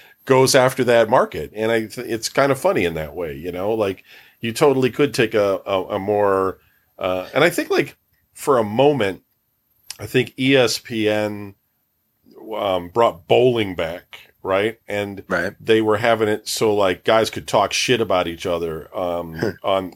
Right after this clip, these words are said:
Speaker 1: you know, while they were bowling, and that brought some eyes to the game. But then I think they, they, they made it more serious again or cleaned it up.
Speaker 2: Yeah.
Speaker 1: Um, and it's, but it's like, uh, I don't know, man. Uh, McMahon,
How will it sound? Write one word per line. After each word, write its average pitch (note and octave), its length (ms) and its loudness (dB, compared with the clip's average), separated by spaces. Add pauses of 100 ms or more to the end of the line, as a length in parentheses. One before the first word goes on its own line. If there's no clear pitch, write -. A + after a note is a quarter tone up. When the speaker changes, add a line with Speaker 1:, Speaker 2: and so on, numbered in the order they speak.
(120)
Speaker 1:
you G#2+ 100 -6
know, E2+ 240 -6 (260)
while G#2 200 2
they G2 140 -2
were F2+ 100 -2
bowling, G#2+ 500 2
and F#2 140 -4
that A2 200 0
brought G#2+ 220 2
some F#2 260 -8
eyes A2 560 0
to G2 120 -6
the E2+ 80 -10
game. F#2+ 520 -2 (320)
But G#2 120 0
then B2 120 4
I A#2 100 4
think G2+ 260 0
they, F2+ 220 -2 (140)
they, E2+ 200 -6 (380)
they F2 100 -10
made F#2+ 220 -2
it F2+ 60 -6
more F2+ 200 -6
serious F#2+ 540 -2
again E2 260 -8
or D2+ 100 -10
cleaned F#2 300 -8
it D#2+ 80 -6
up. F2+ 220 -2 (560)
Speaker 2:
Yeah. E2 220 0
Speaker 1:
Um, D#2 340 -10 (260)
and G2+ 320 0
it's, G#2+ 240 -2
but A2 160 2
it's G#2 160 -4
like, G2+ 300 2
uh, F#2 320 0 (340)
I - 80 -12
don't G#3+ 140 -6
know, A#3+ 160 4
man. A2 260 0
Uh, G#2+ 100 -6
McMahon, F3 800 0